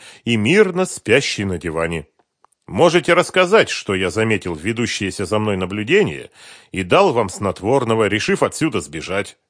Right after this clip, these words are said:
Вот и все, что я смогу для вас сделать".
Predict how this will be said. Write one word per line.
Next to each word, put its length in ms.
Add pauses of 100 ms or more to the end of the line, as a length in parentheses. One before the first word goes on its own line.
(600)
Вот 280
и 160
все, 300
что 220
я 180
смогу 360
для 180
вас 180
сделать". 480